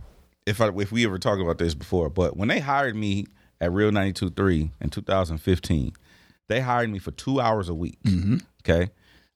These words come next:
Speaker 1: I was hired to do a mix on Friday night and a mix on Saturday night, one hour each, right?
Speaker 2: Mm-hmm.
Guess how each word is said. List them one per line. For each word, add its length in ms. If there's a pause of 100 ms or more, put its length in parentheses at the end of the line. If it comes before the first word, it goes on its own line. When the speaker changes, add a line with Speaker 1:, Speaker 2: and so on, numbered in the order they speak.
Speaker 1:
I 60
was 160
hired 360
to 80
do 400
a 60
mix 320
on 120
Friday 340
night 380
and 120
a 40
mix 260
on 100
Saturday 400
night, 300 (460)
one 180
hour 320
each, 400 (240)
right? 280
Speaker 2:
Mm-hmm. 340